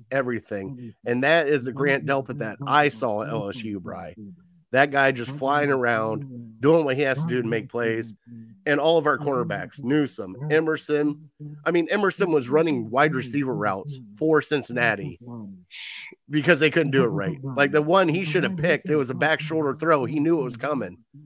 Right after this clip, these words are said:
and he cut right in front of it. Like, like, this defense is just, and I, I know I'm blowing everything out of proportion.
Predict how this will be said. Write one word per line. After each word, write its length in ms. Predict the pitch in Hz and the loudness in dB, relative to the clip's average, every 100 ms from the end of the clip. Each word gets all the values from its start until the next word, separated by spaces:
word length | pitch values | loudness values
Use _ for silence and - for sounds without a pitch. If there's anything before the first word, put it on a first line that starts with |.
| - - - | -20 -20 -4
and 80 | 156 | -2
he 60 | |
cut 240 | 139 160 131 | 2 0 2
right 140 | 143 | -2
in 80 | 127 | 0
front 200 | 147 120 | 0 0
of 80 | 95 | -2
it. 140 | 87 - 147 120 95 _ _ - | -10 -14 -18 -18 -20 _ _ 0
Like, 240 | 143 120 110 _ _ 147 131 _ _ _ _ _ _ _ _ _ _ | 0 0 -10 _ _ -12 -12 _ _ _ _ _ _ _ _ _ _
like, 180 | 147 139 135 127 127 | -2 -2 -4 -14 0
this 260 | 165 131 131 | 0 0 -4
defense 480 | 160 151 139 113 | -4 -2 -4 -6
is 80 | 113 | -8
just, 280 | 160 123 - | -4 -4 -2
and 180 | 131 139 | 0 2
I, 180 | 156 127 | 2 0
I 120 | 143 | -2
know 180 | 156 139 | 0 2
I'm 100 | 123 | 0
blowing 300 | 117 120 160 | -2 -4 -2
everything 380 | 131 127 113 117 | -2 -2 -6 -6
out 60 | 104 | -6
of 60 | |
proportion. 440 | 101 131 - 113 | -10 -6 -6 -6